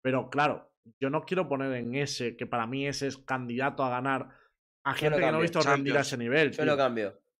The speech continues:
Speaker 2: Yo lo cambio. Yo lo pongo a Cinet. Eh, lo pongo a Cinet, lo pongo a Foot en ese.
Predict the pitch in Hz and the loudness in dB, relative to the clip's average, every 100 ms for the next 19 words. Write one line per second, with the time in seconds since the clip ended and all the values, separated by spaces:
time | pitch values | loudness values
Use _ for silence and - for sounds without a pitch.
0 | _ - 151 147 131 117 104 - 143 135 | _ -4 0 2 0 -2 -4 -2 0 0
1 | 135 127 - 117 110 - 117 117 127 120 | 0 -2 -4 -6 -6 -4 -2 -2 -2 -2
2 | - 104 104 107 123 117 127 123 117 113 | -4 -6 -6 -4 -2 -4 -4 -6 -6 -8
3 | 107 | -12